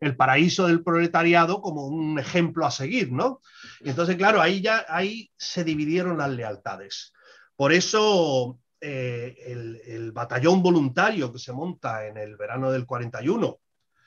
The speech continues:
apenas logra juntar a unos mil y pico voluntarios. También con oficiales y jefes, otra vez, con el permiso del Ministerio de Defensa sueco, pero ya los suecos,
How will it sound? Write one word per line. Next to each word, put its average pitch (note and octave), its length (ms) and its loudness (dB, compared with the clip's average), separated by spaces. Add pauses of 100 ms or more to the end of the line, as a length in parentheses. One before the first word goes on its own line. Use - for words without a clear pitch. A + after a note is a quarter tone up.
(320)
apenas E3+ 640 2
logra D3+ 560 0
juntar B2+ 460 -8
a C3+ 40 -2
unos C3 520 -2
mil D3+ 220 -2
y C3+ 60 0
pico C3 500 -6
voluntarios. G2 920 -16 (380)
También B3 400 4
con A3+ 140 0
oficiales D3+ 640 -4
y E3+ 60 -4
jefes, - 580 -8
otra B2+ 260 -2
vez, G#2+ 280 -4 (220)
con C3+ 180 0
el B2 120 0
permiso E3 760 0
del F3+ 120 0
Ministerio C#3 440 -4
de C3 60 -2
Defensa C#3+ 380 -6
sueco, A3+ 600 0 (340)
pero D#3+ 180 0
ya G#3+ 220 0
los G#3+ 220 -6
suecos, A3 520 -6